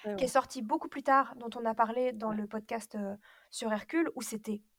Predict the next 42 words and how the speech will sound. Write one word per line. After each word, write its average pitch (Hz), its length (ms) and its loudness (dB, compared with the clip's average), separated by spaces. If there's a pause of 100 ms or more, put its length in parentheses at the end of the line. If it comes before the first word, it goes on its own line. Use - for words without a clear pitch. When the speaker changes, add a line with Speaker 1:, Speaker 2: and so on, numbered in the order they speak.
(120)
Speaker 2:
vraiment 214 300 2
moche. 208 440 0 (340)
Enfin, - 340 0
Speaker 1:
Ouais. - 240 -8 (160)
Speaker 2:
l'hydre, 220 440 -2
elle 208 140 4
est 208 100 -4 (260)
affreuse. 269 680 8 (560)
<laughs> 247 60 -2
Speaker 1:
Ouais, 160 180 2 (500)
carrément. 294 340 10
Speaker 2:
Là, 285 160 -6
on 247 200 0
est 226 300 6 (180)
dix 254 320 -6
ans, 285 220 4 (400)
quinze 269 220 0
ans 254 80 2
avant, 247 380 2 (720)
le 214 240 0
Speaker 1:
Ouais. - 100 -2
Speaker 2:
film, 339 300 2
il 214 160 -2
est 208 80 0
propre. - 640 6 (840)
Speaker 1:
Et 180 80 4
puis 185 120 0
on 185 80 4
est 165 100 4
trois 202 300 6
ans 208 80 4
avant 175 160 2
Toy 170 160 0
Story 180 400 -2
et 160 100 2
le 160 100 0
film 196 220 -6
est, 160 240 0
heu, 139 200 0
beaucoup 156 320 -8
plus, 165 360 -4
heu, 131 760 -4